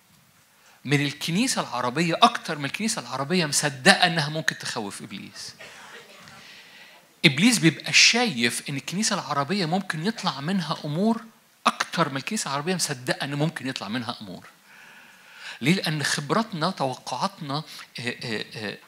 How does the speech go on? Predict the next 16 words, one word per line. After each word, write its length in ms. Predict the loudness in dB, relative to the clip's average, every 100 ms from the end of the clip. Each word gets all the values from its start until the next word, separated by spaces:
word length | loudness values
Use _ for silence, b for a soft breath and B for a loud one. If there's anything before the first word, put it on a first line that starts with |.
| -4
استسلامنا، 1080 | -4 4 4 4 2 2 0 -4 -4 -6 -12 -20 -18 -12
آه، 80 | -12 -12 -14 -8
آه، 80 | -8 -10 -2
تاريخنا 640 | 4 4 4 0 -6 -6 -6 B B B B B B _ -20
بيخلينا 1000 | -4 -2 0 2 2 2 2 2 2 0
نتصور 800 | -2 -2 2 6 6 4 -2 -6
أن 120 | -6
ستستمر 640 | -6 -2 -2 -2 -2 -2 -2
الأمور 420 | -2 -2 -2 -2
في 140 | -2
حياتنا، 480 | -4 0 0 0 -4
نتشجع 560 | -2 0 0 0 0 0
دقايق 460 | -2 0 0 -2
ونرجع 440 | -2 -4 -2 -6 -4
مرة 260 | -4 -4
تاني، 460 | -6 -6 -6 -6